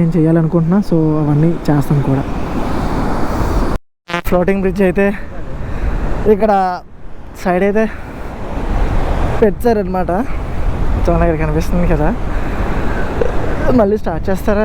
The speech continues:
లేదా అనేది అయితే ఇంకా పూర్తిగా మనకు తెలియదు. So అక్కడ ఏదో చేస్తున్నారు, ఆ, క్రెయిన్తో, రెండు క్రెయిన్లు ఉన్నాయి, రెండు అయితే పెట్టేస్తారు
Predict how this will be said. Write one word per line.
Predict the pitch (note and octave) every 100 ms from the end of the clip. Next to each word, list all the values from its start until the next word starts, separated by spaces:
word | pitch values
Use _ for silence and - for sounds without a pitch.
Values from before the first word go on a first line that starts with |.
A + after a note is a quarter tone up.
| G3+
లేదా | F3+ F3 F3+ F3 - - - - - - - - - - - - F3
అనేది | E3+ F3 F3+
అయితే | F3 F#3+ F3 E3
ఇంకా | D#3+ E3+ D#3+ D#3+ -
పూర్తిగా | F3 F3 F3+ F3+ F3+ - - - - - - - - - - - -
మనకు | F3+ F3 E3+
తెలియదు. | E3 F#3 F3 - - - - - - - - - - -
So | C#4
అక్కడ | C#4 B3 A#3
ఏదో | D4 B3
చేస్తున్నారు, | A3+ A#3 - C4 C4+ B3+ A#3+ B3 G#3+ -
ఆ, | F#3 F3+ F3 E3+ D#3+
క్రెయిన్తో, | F3+ F3+ F#3+ G3+ G#3 G3 G#3+ A3
రెండు | F3 F3+ G3
క్రెయిన్లు | F#3 G3+ G#3
ఉన్నాయి, | G3+ G3+ C4+ - - - - - - - - - - - - - - - - -
రెండు | G#3 G#3+
అయితే | G#3+ A#3 A3+ -
పెట్టేస్తారు | G3+ - G3+ G3 - G#3+ F#3+ F#3+